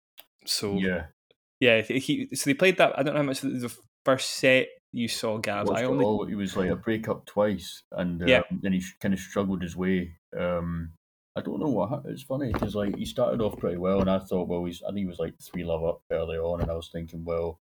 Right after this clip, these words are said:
Speaker 2: he's looking good," and I thought, "Okay, the crowd might be deflated here 'cause they might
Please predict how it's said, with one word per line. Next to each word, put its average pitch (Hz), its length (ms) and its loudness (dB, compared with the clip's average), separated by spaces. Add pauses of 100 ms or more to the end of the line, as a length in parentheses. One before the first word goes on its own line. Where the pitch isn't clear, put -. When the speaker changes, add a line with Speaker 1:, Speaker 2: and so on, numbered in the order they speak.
(240)
Speaker 2:
he's 104 120 -6
looking 101 320 -2
good," 98 220 0
and 95 100 -4
I 90 60 0
thought, 92 320 -2 (180)
"Okay, 104 300 -4
the 92 100 -4
crowd 104 460 0 (400)
might 98 220 0
be 107 100 -4
deflated 104 580 -4
here 104 140 -2
'cause - 100 -14
they 98 80 -4
might 92 280 0